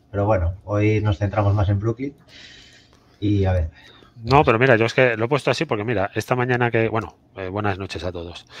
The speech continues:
Speaker 2: Lo primero, eh, es que esta mañana mirando los, los récords de los equipos, estaba ne-, eh, Brooklyn en de ne-, desde enero hasta marzo, hasta hoy, nueve veintitrés. O sea, lleva peor récord que Orlando. Que Orlando es el peor equipo de la N B A, que lleva nueve veinte.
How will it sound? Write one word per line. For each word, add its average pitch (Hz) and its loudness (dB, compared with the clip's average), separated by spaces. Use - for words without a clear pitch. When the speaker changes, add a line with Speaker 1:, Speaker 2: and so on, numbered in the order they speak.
Speaker 2:
Lo 107 -2
primero, 107 2
eh, 120 4
es 117 0
que - -2
esta 170 6
mañana 156 2
mirando 143 0
los, 135 0
los 127 -2
récords 127 -2
de 123 -2
los 120 -4
equipos, 127 -8
estaba 104 2
ne-, 117 -6
eh, 101 -2
Brooklyn 196 -4
en 104 -6
de 107 0
ne-, 123 -2
desde 104 -2
enero 113 0
hasta 98 -4
marzo, 151 -2
hasta 104 -2
hoy, 165 -4
nueve 135 0
veintitrés. 110 -6
O - -20
sea, 101 -2
lleva 107 2
peor 139 -2
récord 165 -2
que - -8
Orlando. 104 -4
Que - -4
Orlando 139 0
es 120 -6
el 107 -6
peor 104 -6
equipo 101 -8
de 101 -2
la 101 -4
N 104 -6
B 131 -2
A, 143 -8
que 101 -8
lleva 123 0
nueve 131 0
veinte. 117 -4